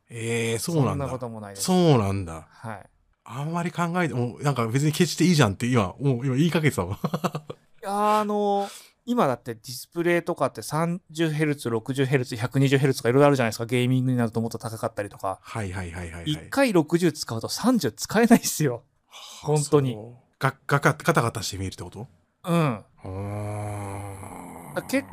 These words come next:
Speaker 2: 構音よりも如実に出ますよ。
Speaker 1: 本当？
Speaker 2: はい。
Speaker 1: <laughs> 気にしたことなかったな、正直。
Speaker 2: なんでしょうね。だから、
Speaker 1: うん。
Speaker 2: 二十四ビットが十六ビットになっても、
Speaker 1: はいはいはい。
Speaker 2: 劇的に「あー、残念だ、これ」みたいな感じ、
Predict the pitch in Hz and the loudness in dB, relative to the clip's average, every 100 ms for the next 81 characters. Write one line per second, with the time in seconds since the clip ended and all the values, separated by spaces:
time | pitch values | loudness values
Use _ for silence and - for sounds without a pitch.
0 | - 185 165 147 151 262 202 131 113 107 | 0 0 2 0 2 8 8 6 0 -6
1 | _ - 139 143 185 190 190 170 156 147 | _ -6 -4 -2 -4 -4 -4 -2 -2 -4
2 | - 104 92 - - 175 180 151 185 110 | -6 -10 -12 -12 0 4 4 4 4 4
3 | - _ - 120 113 101 - - - - | -2 _ -8 -2 0 0 -4 -8 -18 -12
4 | - 143 147 - 170 170 180 175 175 - | -4 -2 0 0 0 -2 -2 0 -2 -4
5 | 185 196 196 196 202 202 - 185 185 156 | -4 0 2 2 2 0 0 2 2 2
6 | 147 - _ _ 117 185 214 131 110 107 | 0 0 _ _ -6 0 0 0 -2 0
7 | 127 120 107 - _ 151 147 127 123 113 | 2 2 -2 -6 _ -12 -4 -4 -4 -12
8 | 107 226 277 277 202 156 156 _ 156 151 | -2 -2 2 4 4 4 0 _ 2 4
9 | 165 170 175 - 120 113 113 110 156 190 | 4 0 -4 0 0 4 2 2 2 2
10 | 196 202 196 202 - 131 117 113 - 107 | 2 -2 -4 -8 -2 0 0 -2 -6 0
11 | 120 113 101 _ - 113 117 95 220 190 | 2 2 0 _ -8 -6 -4 -4 -4 -2
12 | 233 233 190 113 _ - 131 139 151 165 | 2 4 4 0 _ -8 -2 0 0 0
13 | 170 170 165 160 165 165 165 170 190 208 | 0 2 0 -2 -2 -2 -2 -2 -2 -4
14 | 214 220 208 214 214 208 180 135 120 135 | 0 2 2 4 4 2 0 -4 -4 -10